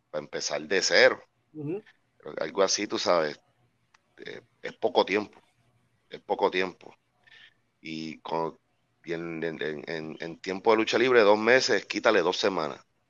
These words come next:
Speaker 1: Siempre, siempre piensa con dos semanas de menos. Esa es la forma en que,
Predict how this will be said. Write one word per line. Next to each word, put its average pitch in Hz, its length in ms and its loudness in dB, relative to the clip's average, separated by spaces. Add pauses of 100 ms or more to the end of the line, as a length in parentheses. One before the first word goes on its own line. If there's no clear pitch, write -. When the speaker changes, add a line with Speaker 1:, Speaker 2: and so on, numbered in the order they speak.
(120)
Speaker 1:
Siempre, 120 500 2 (100)
siempre 113 380 2
piensa 123 340 4
con 90 160 0
dos 95 140 -2
semanas 107 380 2
de 80 100 -2
menos. 82 300 -4 (640)
Esa - 180 -4
es 101 60 2
la - 80 6
forma 101 300 2
en 92 80 -6
que, 76 340 -4